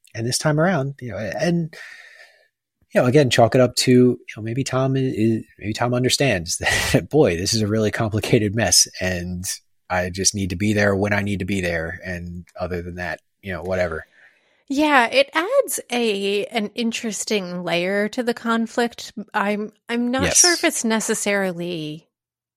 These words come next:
Speaker 2: needed, <laughs> if it's necessarily necessary. Um,
Speaker 1: It really
Speaker 2: but
Speaker 1: doesn't seem like it.
Speaker 2: Yeah, I mean, because he, he shows up and it's like, "Oh, hey, this guy." Um,
Speaker 1: <laughs>
Speaker 2: you know, the,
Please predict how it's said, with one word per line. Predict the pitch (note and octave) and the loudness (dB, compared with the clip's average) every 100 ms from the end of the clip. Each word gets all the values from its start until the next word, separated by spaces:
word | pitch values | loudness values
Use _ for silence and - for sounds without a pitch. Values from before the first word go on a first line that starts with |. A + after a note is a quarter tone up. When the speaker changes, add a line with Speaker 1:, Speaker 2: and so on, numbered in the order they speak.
| _ _ _ _ _ _ - | _ _ _ _ _ _ -10
Speaker 2:
needed, | F3+ A#3+ C4+ D3+ - - - | -2 0 2 0 -4 -10 0
<laughs> | G#3+ - - - - | 2 2 -4 -10 2
if | D#4+ - F4 - | 2 6 4 6
it's | D4+ - - C#4 | 2 0 -8 -2
necessarily | G4 A#4 D4+ F#4+ F4+ C#4+ | 2 4 4 6 6 4
necessary. | B3 F#4+ D4 - F3 D3+ - F#3 - - D4+ | 4 4 4 2 2 2 0 0 -4 -4 -2
Um, | - B3+ - D#4+ A3+ A3 - - - | 2 2 4 4 4 -2 -8 -10 -2
Speaker 1:
It | |
really | C3+ B3 | 2 4
Speaker 2:
but | A3+ | 6
Speaker 1:
doesn't | D3+ G#2+ | 4 2
seem | - A#2 | 2 2
like | F2 E2 - | 0 -6 -8
it. | E2+ - | -12 -10
Speaker 2:
Yeah, | B3 C#4 A#3 G3 - | -2 2 4 4 2
I | B3 | 2
mean, | C4 B3+ | 2 0
because | C4 C#4 C#4+ | 0 0 2
he, | C#4+ B3 | 0 0
he | - B3+ | -4 -4
shows | - C4+ C4 B3+ | 2 6 6 6
up | A3 A3+ G#3+ | 4 2 0
and | |
it's | F#3 G#3+ | -4 0
like, | G#3 - | 0 4
"Oh, | E4+ C#4+ | 6 6
hey, | C4 D4 F3 - | 6 4 2 0
this | C4+ | -2
guy." | - D#3 C#3 - _ - _ - | -2 -8 -10 -14 _ -20 _ -4
Um, | F3+ F3+ F3+ F#3 F#3 - - | 2 4 4 2 -2 -10 -6
Speaker 1:
<laughs> | G3 - | -6 -2
Speaker 2:
you | A#3 B3 | 0 4
know, | A3+ G3+ G3+ - | 6 4 2 0
the, | A3+ A3+ G#3 - | 2 2 2 -2